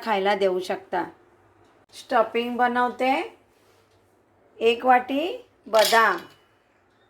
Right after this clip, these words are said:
एक वाटी काजू, एक चमचा साखर, दोन चमचे मिल्क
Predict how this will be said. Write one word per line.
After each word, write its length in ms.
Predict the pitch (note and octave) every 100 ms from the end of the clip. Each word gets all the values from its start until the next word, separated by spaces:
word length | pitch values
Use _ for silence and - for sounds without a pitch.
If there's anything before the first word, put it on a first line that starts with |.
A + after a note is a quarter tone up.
| _ _ _ _ _ _ _ -
एक 320 | - A#3+ A#3+
वाटी 360 | B3 A#3 C#4 F4
काजू, 680 | - B3 A3 F#3+ C4 A3 - - _ _ _ _ _ _ - _ _ _
एक 200 | A#3+ A#3+ -
चमचा 420 | C4 B3 C#4+ D#4+
साखर, 680 | D#4 C#4 A3 - C4 A#3 E3+ - _ _ _ - _ _ _ _ _ -
दोन 360 | G3 A#3 C4
चमचे 560 | C4+ C#4 B3+ B3+ C#4+ E4
मिल्क 360 | C#4 B3+ C4+